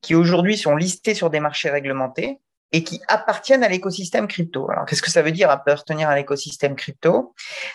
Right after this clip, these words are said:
Ben, ça veut dire être dans le minage, euh, être une société dans la technologie blockchain, être une société de services financiers autour des cryptos, ou être une société qui détient des cryptos dans son bilan.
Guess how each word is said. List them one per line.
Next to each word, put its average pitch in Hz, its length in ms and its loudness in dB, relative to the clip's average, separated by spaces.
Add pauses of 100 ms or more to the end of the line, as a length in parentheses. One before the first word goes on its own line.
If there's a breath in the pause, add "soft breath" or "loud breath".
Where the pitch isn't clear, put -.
(120 loud breath)
Ben, 147 80 4
ça 165 160 4
veut 165 100 2
dire 175 220 2 (160)
être 156 340 -2
dans 143 160 0
le 139 100 -6
minage, 175 540 -4 (960 loud breath)
euh, 135 300 4
être - 300 0
une 160 100 -10
société 165 560 -2
dans 143 180 4
la 135 120 2
technologie 143 560 -6
blockchain, 139 520 0 (1040 loud breath)
être 214 280 -2
une 214 100 -6
société 214 400 -4
de 175 80 0
services 233 560 -2
financiers 208 640 -2 (160)
autour 160 340 0
des 156 120 -2
cryptos, 196 600 -2 (720 loud breath)
ou 269 300 6
être - 280 0
une 226 100 -2
société 202 560 -4
qui 170 180 -14
détient 202 640 0 (180)
des 156 180 -2
cryptos 190 680 -2
dans 170 160 0
son 208 160 -4
bilan. 180 300 -6